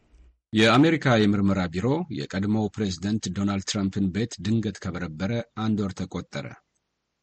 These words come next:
"ፓልም ቢች ፍሎሪዳ የሚገኘው ቆንጆ ቤቴ በርከት ባሉ የፌዴራል ምርመራ ቢሮ ሰዎች ተወሮ ተይዟል" ብለው ነበር ትራምፕ በዕለቱ። "ከመንግስት አካላት ጋር ትብብር ካሳየሁ በኋላ ቤቴን መውረሩ አስፈላጊና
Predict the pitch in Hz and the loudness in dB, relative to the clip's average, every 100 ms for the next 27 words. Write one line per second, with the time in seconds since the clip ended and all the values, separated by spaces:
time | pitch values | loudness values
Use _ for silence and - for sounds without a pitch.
0 | _ _ _ - 120 117 95 104 - 101 | _ _ _ 2 4 4 2 0 0 -2
1 | 95 87 82 82 78 85 82 123 143 - | -2 -2 -4 -6 -8 -6 -4 -4 -4 -4
2 | 98 87 90 80 80 107 107 - - - | -2 -2 -4 -6 -6 -4 -4 -6 -18 -20
3 | - - 143 147 135 - 107 95 90 90 | -8 0 2 2 0 0 -2 0 0 -2
4 | 92 82 80 76 78 82 71 69 67 - | -4 -6 -8 -8 -10 -10 -12 -12 -14 -16
5 | _ 87 87 - 95 107 - - _ - | _ -10 -4 -2 -2 -4 -4 -10 _ 0
6 | 107 95 90 90 82 78 67 64 - _ | 0 0 -2 -2 -6 -6 -10 -14 -20 _
7 | 95 107 104 92 71 69 - 80 76 69 | -4 -2 0 -2 -4 -12 -10 -10 -10 -10
8 | 78 78 71 - - _ _ _ - - | -10 -8 -10 -12 -18 _ _ _ -20 -20
9 | - - 156 156 156 - 131 123 117 107 | -10 0 4 6 4 2 2 4 2 2
10 | 101 98 104 113 107 92 92 98 92 107 | 0 -2 -2 0 0 0 -4 -2 -2 0
11 | 117 113 117 120 82 - _ _ 107 113 | 0 0 0 -2 -2 -8 _ _ -2 0
12 | 120 110 104 95 95 104 120 - 107 - | 2 2 2 0 0 0 -4 -6 -6 -4
13 | 135 107 92 82 80 | -4 -2 -4 -4 -6